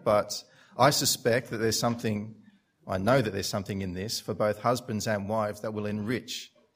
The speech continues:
the experience of what it means to be a husband,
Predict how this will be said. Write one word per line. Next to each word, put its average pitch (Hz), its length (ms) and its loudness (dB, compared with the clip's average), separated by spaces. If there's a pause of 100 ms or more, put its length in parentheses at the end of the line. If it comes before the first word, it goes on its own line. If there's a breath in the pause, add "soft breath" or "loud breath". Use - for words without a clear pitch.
(160)
the 104 80 -6
experience 104 720 -4
of 98 80 -8
what 101 100 -2
it 95 100 -6
means 98 520 -8 (460)
to 120 60 -8
be 98 360 -4 (280)
a - 100 -18
husband, 101 500 -4